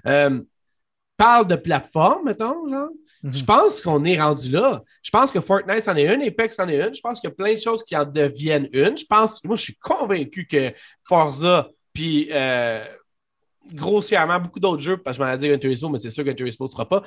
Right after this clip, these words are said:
Speaker 1: Mais je, je,
Speaker 2: Non.
Speaker 1: c'est, c'est des plateformes, <laughs> non, puis pour toutes les mauvaises raisons, en plus. Mais au bout de la ligne, ce que je veux dire, c'est que c'est ça mon point. Fait que je pense qu'il est temps qu'Activision arrive et fasse comme, « OK,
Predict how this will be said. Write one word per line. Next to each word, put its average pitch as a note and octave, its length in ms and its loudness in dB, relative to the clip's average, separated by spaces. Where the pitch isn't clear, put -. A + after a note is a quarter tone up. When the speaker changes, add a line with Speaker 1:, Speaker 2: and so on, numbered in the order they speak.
Speaker 1:
Mais E3 500 0
je, - 160 -14
je, F3 100 -10
Speaker 2:
Non. - 60 -8
Speaker 1:
c'est, F3+ 120 -2
c'est E3+ 180 -2
des E3 120 0
plateformes, F#3 520 2
<laughs> D3 40 -4
non, C3+ 120 -8
puis C#3 120 -8
pour - 320 -4
toutes C#3 240 -4
les C#3+ 100 2
mauvaises C3 380 -2
raisons, B2 280 -4
en C3 80 0
plus. G3 120 -10
Mais G#3+ 200 8
au G#3+ 120 6
bout G#3+ 120 2
de G3 60 4
la G3+ 140 8
ligne, C#4+ 280 4
ce - 80 -20
que G3+ 120 2
je E3+ 80 -4
veux F#3 80 0
dire, C4+ 160 -2
c'est D4 140 -4
que D#3 240 -2
c'est D#3 120 -6
ça B3+ 100 0
mon G#3+ 160 2
point. A3 220 2
Fait D3 100 2
que - 60 -8
je - 40 -6
pense D4+ 240 6
qu'il D#3+ 220 -2
est D3 160 -4
temps A3+ 180 4
qu'Activision D3+ 540 -4
arrive G#3 320 4
et - 40 -14
fasse F#3 240 2
comme, « D#3+ 280 2
OK, E3+ 200 -2